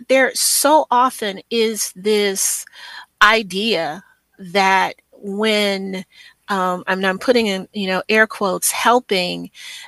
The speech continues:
African Americans, there's this sort of this one and done kind of approach. "Well, I did that, so shouldn't that be enough?" Right? And, and w-, what do you, where, what do you think that's predicated on? Where, where does that come from?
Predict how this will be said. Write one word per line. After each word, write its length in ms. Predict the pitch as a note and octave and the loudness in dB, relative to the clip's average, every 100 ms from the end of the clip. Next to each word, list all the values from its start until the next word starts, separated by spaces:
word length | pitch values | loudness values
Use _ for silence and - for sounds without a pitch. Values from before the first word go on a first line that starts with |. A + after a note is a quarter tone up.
| _ | _
African 440 | G3 G3 G3 G3 F#3+ | 4 4 2 -6 -6
Americans, 720 | F3+ F#3+ G#3+ G#3+ - F#3 F3+ | -4 2 4 2 0 -6 -4
there's 280 | F#3 F#3 F3+ | -2 0 0
this 160 | F3+ - | -2 -2
sort 240 | - F#3+ | 0 0
of 160 | F3+ E3+ | -2 -2
this 260 | F3 - | -2 -2
one 380 | E3+ F3 G#3+ A3 | -4 2 4 6
and 240 | G#3 G3 | 4 -2
done 560 | F3+ G3+ G3+ F3+ F3 F3 - - - - - | 2 4 4 2 -2 -8 -14 -20 -20 -18 -6
kind 400 | - G#3+ G3+ G3 | 2 4 4 0
of 100 | F3 | -2
approach. 480 | F3 - G#3 F3+ | -2 4 4 4
"Well, 140 | F3+ F3 | 0 0
I 100 | F3 | 0
did 300 | F#3+ A3+ G#3 | 2 0 4
that, 220 | G3+ F3+ | 2 2
so 200 | - E3+ | 0 -2
shouldn't 300 | - A3 G#3 | 0 -2 -2
that 180 | F#3 F3+ | -4 -4
be 140 | F#3 | -6
enough?" 600 | F3 F3+ E3+ G#2 - - - _ - - _ | -4 -2 -2 -4 -10 -18 -18 _ -20 -20 _
Right? 260 | G3+ G3+ G#3 - | 0 0 0 0
And, 320 | A#3 A3 C3 | 0 0 -2
and 220 | B3+ B3 A#3 | 0 0 -2
w-, 360 | A#3+ A3+ B3 A3 _ _ | -10 -10 -12 -14 _ _
what 340 | B3 B3 B4+ | -6 6 6
do 260 | D5+ C#5 C4 | 6 -4 -4
you, 60 | |
where, 180 | D4+ A4 - C4+ | 2 4 2 -2
what 160 | - C5 | 0 2
do 60 | B4 | 0
you 120 | E4 | -6
think 340 | - B3+ B3 - | -4 0 0 -2
that's 460 | G3 G3+ G3 - - | -2 2 2 -2 -10
predicated 640 | - G3 F#3 - A#2 - | -2 -2 -2 -8 -8 -10
on? 180 | D#2 D#2 | -14 -18
Where, 240 | - A3+ D4 | -8 -4 -2
where 200 | D4 G#4+ | 0 2
does 180 | A4+ - | 2 2
that 180 | F3+ - | -2 -2
come 240 | - F#3+ | -6 -4
from? 240 | - G#2+ | -6 -10